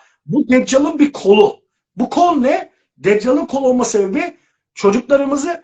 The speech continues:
sosyalleşmekten uzak tutacak. Yani farklı bir alem. Çocuklar ha-, evlerinden çıkmıyor. Niye? Çünkü onlar iç dünyasında farklı bir dünya kuruyorlar. Ve şu an bizim bulunduğumuz dünya onlara çok saçma geliyor.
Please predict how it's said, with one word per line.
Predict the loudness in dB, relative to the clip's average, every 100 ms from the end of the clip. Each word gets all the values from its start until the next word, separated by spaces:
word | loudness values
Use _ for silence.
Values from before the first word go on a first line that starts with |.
| _
sosyalleşmekten | -14 -4 -4 -2 -2 0 -2 -4 -6 -6 -2
uzak | -2 -2
tutacak. | -4 -6 0
Yani | 0 -2 -8 _ _
farklı | _ 0 0 -2 -2
bir | 2 4
alem. | 6 4 0 -4
Çocuklar | -10 -12 -4 -2 -2 -8
ha-, | -20 -18 -4
evlerinden | -2 0 -2 -2 -4 -4
çıkmıyor. | -4 -6 -6 -10 -10 -14 _ _ _
Niye? | -2 0 2 0 -6 _ _
Çünkü | -14 -12 -10 -8 -2
onlar | 0 0 -2 -4 -6 _ -10
iç | -8 -6
dünyasında | -4 0 2 2 0 -2 -4
farklı | -2 -2 -4 -8
bir | -4
dünya | -2 2 2 2
kuruyorlar. | -2 -2 0 0 0 _ _ _ -8
Ve | -8
şu | -4 -4
an | -2 -4
bizim | -4 -4 -4
bulunduğumuz | -4 -4 -4 -6 -2
dünya | 0 2 0
onlara | 2 0 2 2 0 -2 -8 _ _
çok | -2 0 -2
saçma | -2 -4 -2 -2 0
geliyor. | 0 -2 -4 -10